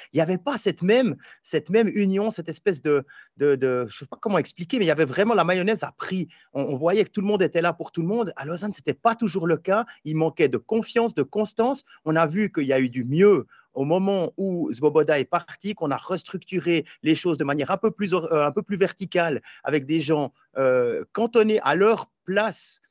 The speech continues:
on va dire un conseil d'administration, un président, un directeur sportif, puis ensuite Jeff Ward, qui arrive avec son expérience. Il a eu un petit peu, il a eu besoin de temps pour mettre les choses en place,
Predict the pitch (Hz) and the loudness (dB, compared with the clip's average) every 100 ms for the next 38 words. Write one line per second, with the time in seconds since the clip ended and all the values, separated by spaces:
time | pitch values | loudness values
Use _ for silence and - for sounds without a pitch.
0 | _ - 151 151 143 139 143 151 156 151 | _ -6 -6 -4 -2 -2 -2 -4 -6 -6
1 | 143 151 139 - 139 - 196 196 151 - | -6 -8 -12 -8 -10 -4 -2 -2 -2 -2
2 | 165 135 131 160 - 156 143 156 - 156 | -2 -2 -2 -2 0 -4 -4 -8 -8 -10
3 | - 147 208 - 160 151 170 165 - 156 | -10 -10 -10 -8 -6 -6 -8 -8 0 0
4 | - 165 160 120 - - - - 147 180 | 2 2 2 0 -10 -14 -20 -4 -2 0
5 | 214 202 - 196 185 - 180 202 226 208 | 0 0 -2 -4 -4 0 0 0 -2 2
6 | 196 202 190 - - - 190 - - 226 | 2 2 -2 -8 -10 -2 -2 -4 -14 -10
7 | - 196 170 202 220 226 175 214 196 208 | -8 -8 -4 2 6 4 4 2 4 -2
8 | 202 285 190 160 170 165 160 180 151 147 | -2 -2 -2 -4 -4 -4 -2 -2 -2 -2
9 | 190 277 | 0 -2